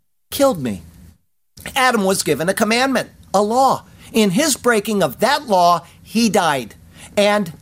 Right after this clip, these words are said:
as Paul says, "Death spread to all men." As this is the state of all men, God put the onus on himself. He did this by calling out a nation from the world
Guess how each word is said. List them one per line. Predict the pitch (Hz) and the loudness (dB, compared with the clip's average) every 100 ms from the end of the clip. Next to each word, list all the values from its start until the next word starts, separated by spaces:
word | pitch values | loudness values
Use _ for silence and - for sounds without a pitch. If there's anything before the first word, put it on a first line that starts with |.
| - | -4
as | 165 160 | -4 -2
Paul | 170 165 | -2 -2
says, | 170 151 131 | 0 -2 -2
"Death | - 196 208 - - | -2 0 0 -6 -12
spread | - - 180 170 165 - - | -6 -2 -2 -2 -6 -14 -10
to | 196 190 | -10 -6
all | 180 170 160 | 0 2 2
men." | 131 117 98 - - - - | 0 -4 -8 -14 -20 -12 -2
As | 220 208 - | 0 0 0
this | 311 - | -2 -2
is | 302 | -2
the | 277 | -4
state | 262 - 202 202 | -2 0 0 0
of | 160 151 | -2 -4
all | 147 151 262 | 0 0 2
men, | 294 254 117 95 - - _ - | 0 0 -4 -10 -20 -20 _ -4
God | 196 202 196 | 0 0 -2
put | 233 226 | -4 -2
the | 202 - | -4 0
onus | 190 202 151 - - - - - | 0 0 -2 -4 -6 -10 -16 -6
on | 151 131 | -6 -6
himself. | 147 131 - - 220 175 107 - - - - _ - | -6 -4 -2 -2 -2 -2 -4 -14 -18 -20 -20 _ -4
He | 220 233 | 0 0
did | - 269 214 | 0 -2 0
this | 147 127 - | -2 -2 -6
by | - 180 160 | -4 -4 -4
calling | - 254 302 311 | -4 0 0 0
out | 262 262 | -2 -2
a | 233 | 0
nation | 190 190 - 180 | 0 0 -2 -4
from | - 175 202 240 | -2 -2 -2 -4
the | |
world | 269 208 127 127 | -2 -2 0 -2